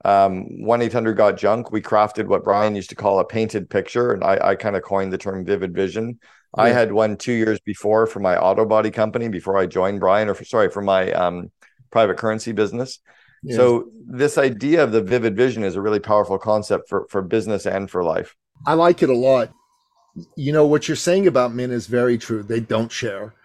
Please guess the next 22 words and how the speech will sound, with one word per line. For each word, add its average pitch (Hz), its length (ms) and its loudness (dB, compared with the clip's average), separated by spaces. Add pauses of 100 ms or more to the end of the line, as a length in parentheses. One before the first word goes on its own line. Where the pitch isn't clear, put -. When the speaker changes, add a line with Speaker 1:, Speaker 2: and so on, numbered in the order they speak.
(360)
Speaker 2:
uh, 117 200 0
compared 120 440 0
to 113 80 -4
women, 107 460 -4 (100)
and 113 360 -4 (560)
they 127 300 0
are 139 240 4
lazy. 120 400 2
There's 113 240 -2
a 120 60 -4
term 151 400 0
that 127 140 -2
we, 123 380 -6 (720)
uh, 117 300 -10 (140)
use 123 560 6
inside 117 680 -2 (140)
our 123 160 2
community 120 500 -2
called 117 300 0
the 110 80 -2
lazy 123 320 0
loiterer. 113 480 -2